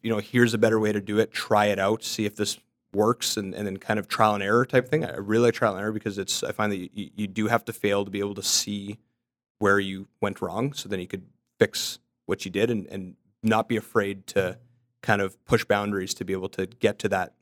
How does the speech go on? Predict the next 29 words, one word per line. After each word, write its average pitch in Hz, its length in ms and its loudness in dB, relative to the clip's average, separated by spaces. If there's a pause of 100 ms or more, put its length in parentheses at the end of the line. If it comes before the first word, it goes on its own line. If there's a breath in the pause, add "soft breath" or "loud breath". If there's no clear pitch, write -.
(140)
you 107 40 -8
know, 101 300 -6
extreme - 380 2
failure 107 400 4
to - 120 -10
then 98 360 -4 (760)
kind 104 120 4
of 98 40 -4
try 113 160 4
again 110 260 2
and 101 160 -4
say, 98 120 0
"Hey, 113 100 2
you 110 60 0
know, 104 100 -4
this 98 240 2
approach - 380 0
didn't 110 160 0
work. 104 320 -2
Now 104 180 2
this 101 160 -4
approach - 300 -2
did. 104 280 2
Okay, 95 200 -4
now 90 160 -4
I've 85 100 -8
learned 87 200 -8
from - 120 -10
that 82 220 -8